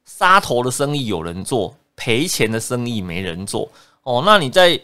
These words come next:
预售屋的这些建商啊，基本上也是一样的。我今天收了你的钱，然后呢，我去盖这个房子，两年后交给你，结果我发现啊，我交屋给你的时候，我竟然会是赔钱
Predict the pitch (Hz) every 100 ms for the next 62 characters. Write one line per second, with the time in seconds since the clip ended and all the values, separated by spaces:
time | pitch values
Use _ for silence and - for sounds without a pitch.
0 | _ - 190 - 180 160 156 147 123 147
1 | 147 160 127 113 117 117 104 156 170 113
2 | 143 127 92 - 139 104 95 113 90 57
3 | - - _ - 147 147 208 214 214 -
4 | 202 196 160 123 127 131 - 127 113 123
5 | 127 131 165 170 151 139 135 139 - _
6 | _ 110 110 180 165 131 _ _ 190 170
7 | 170 156 - 120 147 139 117 98 101 139
8 | 170 - 139 139 123 104 95 - 151 170
9 | 123 92 127 127 131 127 107 101 107 -
10 | 165 175 175 139 131 131 92 - 135 110
11 | 87 135 110 120 120 - - 95 -